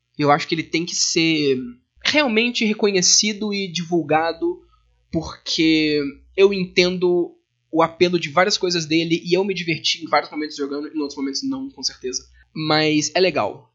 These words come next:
E ele tem toda essa parte de representatividade também, que é muito, que é muito importante. Isso existir em jogos, existir em mais jogos, porque jogo é uma das mídias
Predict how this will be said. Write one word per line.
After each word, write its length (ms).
E 80
ele 160
tem 260
toda 200
essa 180
parte 500
de 640
representatividade 1120
também, 540
que 160
é 80
muito, 480
que 160
é 80
muito 580
importante. 720
Isso 180
existir 380
em 140
jogos, 460
existir 280
em 60
mais 280
jogos, 340
porque 180
jogo 520
é 140
uma 160
das 220
mídias 500